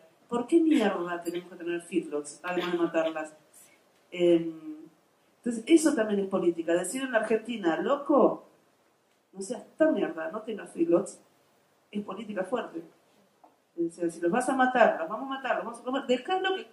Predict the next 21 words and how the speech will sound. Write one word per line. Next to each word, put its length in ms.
caminen 520
y 100
coman 420
pasto 400
y 60
no 120
vivan 280
pisando 420
su 120
propia 220
mierda. 420
Eso, 260
y 140
eso 200
es 380
la 160
mirada 600
de, 240
de, 240
del 200
humano 600